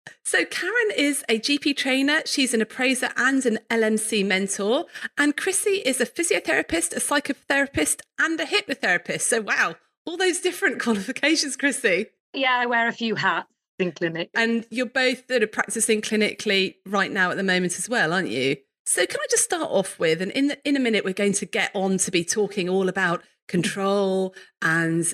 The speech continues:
Speaker 1: compassion fatigue and all these sorts of really interesting stuff that you guys talk about. But, but what have you been seeing in practice right now with, with healthcare professionals and, and, and other people that you're working with?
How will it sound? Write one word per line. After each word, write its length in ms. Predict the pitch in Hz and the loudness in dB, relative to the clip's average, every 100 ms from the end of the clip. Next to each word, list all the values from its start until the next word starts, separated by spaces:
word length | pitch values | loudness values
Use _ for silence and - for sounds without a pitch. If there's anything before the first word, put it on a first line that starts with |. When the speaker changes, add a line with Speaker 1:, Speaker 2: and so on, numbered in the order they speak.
| - _ | -8 _
Speaker 1:
compassion 680 | - 151 - 220 - 226 202 | -6 -6 -2 -2 2 2 0
fatigue 440 | 196 208 - 190 196 | -2 -6 -2 0 2
and 100 | 240 | 0
all 140 | 285 | 0
these 240 | 269 254 | 0 0
sorts 240 | 262 208 - | 0 0 0
of 180 | 196 208 | -2 0
really 300 | 240 233 - | 0 2 2
interesting 500 | 220 214 - 202 190 | 0 0 0 0 0
stuff 300 | - 196 - | 0 -2 -2
that 100 | - | 0
you 180 | 190 | 0
guys 480 | 190 196 180 185 - - _ _ _ _ - | 0 0 0 2 -2 -6 _ _ _ _ -4
talk 340 | - 285 - | -2 0 -2
about. 420 | 247 - - - - - - | -2 0 0 -4 -8 -18 -4
But, 280 | - - - _ _ _ - | -2 -2 -8 _ _ _ -12
but 140 | 294 | -4
what 140 | 392 | -2
have 100 | 302 | 0
you 80 | 294 | -2
been 160 | 277 262 | -2 0
seeing 280 | - 233 196 | 2 2 0
in 120 | 185 | -2
practice 480 | - - - 185 - | -4 -4 -2 -2 0
right 240 | 175 165 | 0 0
now 260 | 160 156 151 | 2 2 2
with, 280 | 151 143 - | 0 -2 -2
with 180 | 151 - | -2 0
healthcare 360 | 160 - 143 | -2 0 -4
professionals 560 | - - - - 156 147 | -4 -2 -2 0 0 2
and, 180 | 151 - | 0 2
and, 200 | 151 - | 0 2
and 120 | 165 | 0
other 120 | 151 | 0
people 280 | 147 165 175 | 0 -2 -2
that 60 | 143 | -2
you're 100 | 165 | 0
working 360 | 156 143 170 | 0 0 -2
with? 240 | 143 - | -2 -2